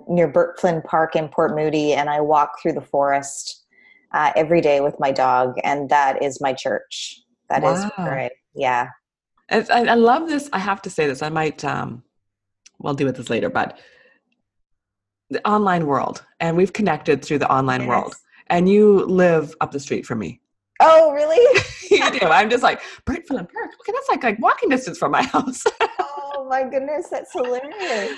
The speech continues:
Speaker 2: I love it. I love it.
Speaker 1: Oh,
Speaker 2: It's a
Speaker 1: well,
Speaker 2: cool
Speaker 1: I
Speaker 2: world.
Speaker 1: will, I will, let's meet and go to, go for a walk.
Speaker 2: Exactly,
Speaker 1: It's also
Speaker 2: exactly.
Speaker 1: a great place to convene.
Speaker 2: It
Speaker 1: Um,
Speaker 2: is.
Speaker 1: but it's an excellent place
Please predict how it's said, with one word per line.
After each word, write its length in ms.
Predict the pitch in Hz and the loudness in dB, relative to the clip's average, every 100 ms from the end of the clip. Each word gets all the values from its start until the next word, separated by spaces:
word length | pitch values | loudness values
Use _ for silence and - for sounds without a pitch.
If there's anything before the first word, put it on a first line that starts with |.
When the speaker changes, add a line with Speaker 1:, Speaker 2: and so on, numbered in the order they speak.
| - | -4
Speaker 2:
I 220 | 403 440 | 0 2
love 240 | 392 381 330 | 4 2 2
it. 240 | 240 - 254 | 0 -2 -4
I 40 | |
love 160 | 254 233 | -2 -2
it. 80 | - | -4
Speaker 1:
Oh, 40 | |
Speaker 2:
It's 40 | - | -6
a 80 | |
Speaker 1:
well, 340 | 226 220 208 - | -2 0 0 -2
Speaker 2:
cool 80 | 220 | -4
Speaker 1:
I 120 | 196 | -2
Speaker 2:
world. 200 | 202 202 - _ _ | -2 -4 -12 _ _
Speaker 1:
will, 80 | 196 | -4
I 40 | 190 | -2
will, 320 | 180 170 165 | 0 0 0
let's 220 | 208 220 | -2 0
meet 260 | 262 320 294 | 0 2 2
and 100 | 240 | 4
go 220 | 247 254 | 6 6
to, 240 | 262 233 208 - | 6 4 0 0
go 120 | 247 | 0
for 140 | 302 | 2
a 80 | 240 | 2
walk. 160 | 214 262 | 4 2
Speaker 2:
Exactly, 640 | 339 392 415 269 - - - | 2 0 -2 0 -2 -2 -4
Speaker 1:
It's 200 | 311 240 | -4 -2
also 260 | 294 370 226 | -2 2 0
Speaker 2:
exactly. 200 | 226 233 214 | 0 -12 -8
Speaker 1:
a 40 | |
great 260 | 214 202 - | -4 -6 -2
place 280 | 202 196 - | -4 -4 -8
to 100 | 220 | -10
convene. 680 | - 180 190 185 175 165 - _ _ - | -8 -8 -6 -6 -8 -10 -16 _ _ -6
Speaker 2:
It 60 | 233 | -2
Speaker 1:
Um, 280 | 170 165 392 196 | 0 -2 -8 -8
Speaker 2:
is. 140 | 143 | -2
Speaker 1:
but 100 | 185 | -2
it's 100 | 175 | -2
an 140 | 196 - | -4 -2
excellent 540 | 185 - - 190 156 - | -4 -4 -6 -6 -6 -4
place 480 | 175 170 170 - | -2 -2 -4 -14